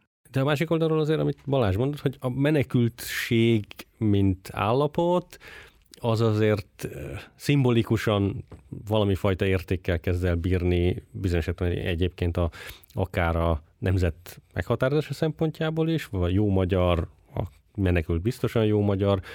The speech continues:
képzetek összeállnak, illetve, ahogy azt már mondtam, ugye a bizonyos típusú menekültek, ö, ö, sorsa, az azért mégiscsak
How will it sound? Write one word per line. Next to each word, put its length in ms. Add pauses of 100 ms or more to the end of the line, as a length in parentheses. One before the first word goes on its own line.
(240)
képzetek 600 (640)
összeállnak, 640 (220)
illetve, 480
ahogy 220
azt 180
már 160 (120)
mondtam, 520
ugye 300 (460)
a 300 (440)
bizonyos 320
típusú 340
menekültek, 920
ö, 180 (520)
ö, 200
sorsa, 720
az 520
azért 400
mégiscsak 680